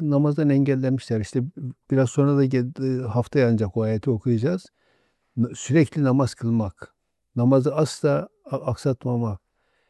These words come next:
savaş sırasında da, yolculuk sırasında da, ne hale, ne durum olursa olsun namazı kazaya bırakmamak gerektiği halde işte kadınların o şeye adetiyken kılamazlar diyorlar. Niye?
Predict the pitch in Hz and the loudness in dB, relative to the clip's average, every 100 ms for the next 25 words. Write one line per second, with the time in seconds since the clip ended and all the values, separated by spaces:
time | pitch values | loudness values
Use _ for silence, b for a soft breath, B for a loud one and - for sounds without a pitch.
0 | _ _ _ _ _ 196 - 123 135 135 | _ _ _ _ _ -20 -6 2 2 2
1 | - 139 123 - 120 123 120 120 117 127 | 0 0 0 -2 -2 0 0 -2 -2 -6
2 | 151 123 131 131 127 - 123 107 135 117 | 0 2 2 0 -2 -2 -2 -2 -2 -2
3 | 120 117 113 117 117 - _ - 117 151 | -2 -2 -2 -2 -6 -10 _ -2 2 4
4 | 151 143 135 131 147 139 170 165 139 127 | 2 2 0 -2 -2 2 2 2 0 0
5 | 131 127 - 120 - 160 139 143 151 151 | 0 -2 -2 -4 -2 -2 0 2 0 0
6 | 127 123 135 123 127 170 - 123 113 - | 0 2 2 2 0 -2 0 -2 -2 -4
7 | 120 117 - 143 120 117 127 185 - _ | -2 -2 -4 -4 -2 -4 -4 -8 -10 _
8 | _ _ _ _ _ 127 143 127 135 139 | _ _ _ _ _ -8 -4 -2 0 0
9 | 139 135 127 127 120 139 131 - 139 123 | 0 0 -2 -6 -6 -8 -10 -4 0 0
10 | - 127 127 123 - 123 127 120 127 123 | 0 -2 0 0 0 -2 -2 -2 0 0
11 | 120 113 113 110 110 107 117 135 - _ | 0 0 0 0 0 -2 -2 -6 -8 _
12 | _ _ _ _ _ 127 131 135 135 | _ _ _ _ _ 2 4 2 -2